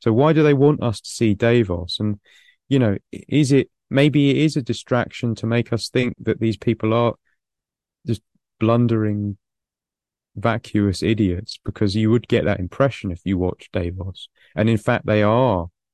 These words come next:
much more scheming and, um, conspiratorially minded than, than it, you, you would get from watching these sorts of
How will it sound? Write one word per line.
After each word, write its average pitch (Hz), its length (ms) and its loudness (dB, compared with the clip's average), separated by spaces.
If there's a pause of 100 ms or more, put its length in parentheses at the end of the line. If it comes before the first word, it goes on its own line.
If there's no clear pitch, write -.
(420)
much - 300 -4
more 95 300 2
scheming 85 960 0 (640)
and, 95 100 2
um, 85 460 -2 (520)
conspiratorially 107 1000 2
minded 104 520 0
than, 90 380 -4 (120)
than 92 160 -2
it, 95 180 -4
you, 95 300 0
you 95 200 -2
would 92 200 -2
get - 260 -2 (500)
from 98 300 0
watching 90 560 -4 (220)
these 95 200 0
sorts - 320 -6
of - 220 -8